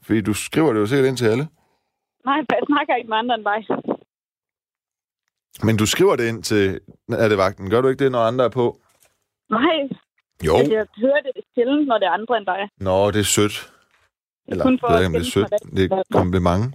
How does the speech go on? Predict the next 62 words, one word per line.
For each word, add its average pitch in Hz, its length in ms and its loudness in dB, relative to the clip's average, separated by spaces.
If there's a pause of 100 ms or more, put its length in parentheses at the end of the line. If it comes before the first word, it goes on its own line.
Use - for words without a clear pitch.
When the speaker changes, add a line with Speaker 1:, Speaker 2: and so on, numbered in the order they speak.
Speaker 1:
Hvad 107 80 2
siger 123 200 2
du? 160 100 0 (800)
Speaker 2:
Det - 120 -4
er - 80 -8
kun 262 140 2
for 233 60 0
at 233 140 0
skændes 262 300 0
med 240 160 0
Rikke 247 240 0
indimellem, 208 420 -2
ellers 214 240 -2
så 226 140 0 (280)
lytter 226 160 0
jeg 214 100 0
sgu - 120 -2
ikke 233 120 0
rigtig 226 280 -6
med. 233 80 0 (360)
Speaker 1:
Ja. 95 100 2 (640)
Altså, 131 140 4
så 131 100 0
er 180 40 2
der 185 80 4
en, 175 120 0
der - 80 -2
skriver 147 140 2
nul 151 280 2
volt 151 160 2
i 143 80 2
det. 139 80 4
Man 139 100 0
må 139 40 0
sige, 156 160 2
du 151 120 2 (240)
gennemsnitsmæssigt, 147 680 0
du, 135 80 -2 (160)
du, 139 60 4 (680)
jeg 139 120 2
bryder 190 140 4
faktisk 151 260 2
ikke 170 100 -2
mit 131 120 -4
løfte. 120 260 -2
Du 110 140 -2
klarede 143 380 2
det 143 140 -2
jo 101 40 2
ikke. 104 180 0 (160)
Du 120 60 -4
klarede 170 260 4
det 147 60 -2
jo 90 180 -2
ikke. - 120 -6 (440)
Speaker 2:
Skal - 180 -6
jeg 254 100 -4
så 285 100 0
finde 269 160 0
en - 60 0
anden 220 200 -6
en? 170 80 -16